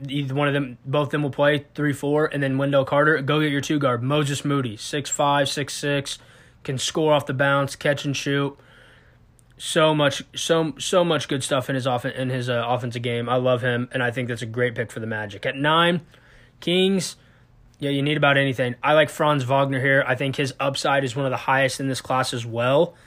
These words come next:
Six nine, six ten small forward. Um, can shoot it, play deep, very good defense, very smart basketball player. Love this pick for the Kings.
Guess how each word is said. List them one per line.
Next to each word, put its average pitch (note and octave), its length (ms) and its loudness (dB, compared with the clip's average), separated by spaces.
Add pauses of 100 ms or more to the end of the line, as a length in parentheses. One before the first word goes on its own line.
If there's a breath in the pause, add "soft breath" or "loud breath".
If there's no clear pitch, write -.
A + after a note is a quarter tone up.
(420 soft breath)
Six - 440 -4
nine, D3 300 2
six - 280 -2
ten D3 240 0
small D3 280 2
forward. D3 380 -2 (840 soft breath)
Um, C3+ 480 2 (560)
can D3 140 -2
shoot D3+ 260 2
it, D3 180 2
play D3 220 2
deep, C#3 240 -2
very D3 220 6
good C#3+ 160 2
defense, C#3 400 0
very C#3 300 4
smart C#3 320 0
basketball C#3 340 2
player. C3+ 300 4
Love B2+ 260 0
this B2+ 140 -4
pick B2 200 -6
for B2+ 80 -10
the A#2 80 -8
Kings. A2 460 -10